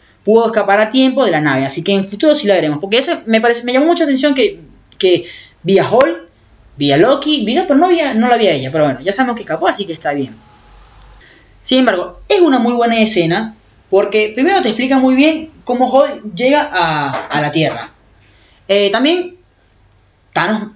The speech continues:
mata a Loki. A ver, y lo mata de una manera que esta vez en serio. Es más, el, el tipo da un mensaje diciendo, "Esta vez no habrá resurrección". Está, está hablando el público. Está, o sea, te está diciendo, "Loco, esto va en serio".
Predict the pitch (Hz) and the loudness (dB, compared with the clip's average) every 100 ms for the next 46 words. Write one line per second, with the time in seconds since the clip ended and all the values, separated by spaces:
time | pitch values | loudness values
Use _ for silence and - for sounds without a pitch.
0 | _ 110 147 180 247 247 - _ _ _ | _ -8 -4 0 -2 -2 -12 _ _ _
1 | _ _ _ 123 160 139 123 - - _ | _ _ _ -2 -2 -2 -8 -18 -20 _
2 | _ _ _ - 143 - - - 151 185 | _ _ _ -8 -6 -6 -10 -10 -8 -4
3 | 175 147 165 277 208 180 160 220 160 127 | -4 0 0 0 -4 -4 -2 -2 -2 -6
4 | 135 165 170 165 143 131 208 143 127 - | -8 -4 -2 -2 -2 0 0 0 -8 -8
5 | 156 180 - 151 - - 175 165 208 220 | -2 -2 -2 -10 -12 -6 -4 -2 0 2
6 | 247 240 - 240 226 214 220 214 214 208 | 2 2 0 0 0 0 2 2 0 -2
7 | - 175 - 185 190 185 170 175 175 151 | -4 -8 -6 -4 -2 0 2 0 -4 -8
8 | 139 143 131 - _ 170 226 240 170 269 | -10 -8 -8 -12 _ 0 2 2 2 2
9 | 277 160 - - - - - - - 220 | 2 0 -6 -10 -8 -8 -8 -8 -4 -4
10 | 302 - - _ - 151 147 233 262 262 | -4 -16 -20 _ -6 -6 -2 0 2 2
11 | 254 - _ _ _ 190 226 254 - 147 | 0 -2 _ _ _ -2 0 -2 -4 -8
12 | - 185 233 139 165 151 123 | 0 0 0 -2 -2 -2 -2